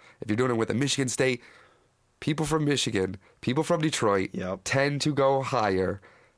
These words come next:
Speaker 1: than what they would in normal draft. So just because of, you know, geographic reasons.
Speaker 2: Yes.
Speaker 1: So a lot, for, uh, people who are not fro-, not high on Michigan State, Le'Veon Bell could be a sleeper. Uh, people that went to Michigan State,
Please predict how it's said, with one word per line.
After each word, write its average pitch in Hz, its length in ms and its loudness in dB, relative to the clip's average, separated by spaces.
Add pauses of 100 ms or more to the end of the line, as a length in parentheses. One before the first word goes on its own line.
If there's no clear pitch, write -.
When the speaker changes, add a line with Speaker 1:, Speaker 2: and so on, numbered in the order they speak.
(100)
Speaker 1:
than 101 560 2
what 107 240 0
they 113 100 4
would 110 160 4
in 107 100 0
normal 104 300 2
draft. 95 300 -2 (240)
So 101 400 2
just 123 260 0
because 127 400 2
of, 101 460 0 (460)
you 101 120 -2
know, 95 100 4
geographic 110 600 0
reasons. 101 420 -2
Speaker 2:
Yes. - 360 -8
Speaker 1:
So 113 360 4 (280)
a 123 80 2
lot, 113 240 -2 (120)
for, 113 300 2
uh, 117 140 0
people 147 240 2
who 143 60 4
are 156 120 4
not 160 300 -2 (420)
fro-, 165 300 -2 (180)
not 135 220 2
high 143 180 4
on 139 80 0
Michigan 131 260 0
State, 160 380 2 (540)
Le'Veon 139 280 4
Bell 131 180 4
could 131 180 0
be 123 100 0
a 113 60 2
sleeper. - 400 -2 (480)
Uh, - 80 0
people 127 320 2
that 117 320 2 (160)
went 117 280 -2
to 135 60 -4
Michigan 135 240 0
State, 139 300 0